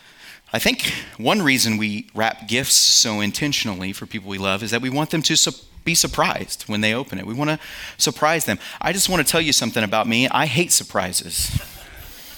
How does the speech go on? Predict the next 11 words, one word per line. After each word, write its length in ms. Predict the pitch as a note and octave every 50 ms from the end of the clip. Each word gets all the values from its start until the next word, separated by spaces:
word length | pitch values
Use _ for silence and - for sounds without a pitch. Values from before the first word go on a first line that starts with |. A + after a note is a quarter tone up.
| - - -
So 200 | - - C#3 C3+
if, 160 | B2 - - -
if 380 | - A#2+ B2 A#2 - - - - -
any 240 | C3+ D#3 G3 G3
of 100 | F3+ C#3
you, 160 | D3 D#3 D3+ C#3+
for 240 | - C#3 B2 - -
any 220 | C3 C#3+ E3 E3 C3+
reason, 560 | A#2 C3 C#3 C#3 B2+ - G2+ F#2 F2 G2 G#2
would 140 | G#2+ G#2 -
ever 500 | - A#2+ C3 C3 C#3 B2 A#2 A2+ G#2+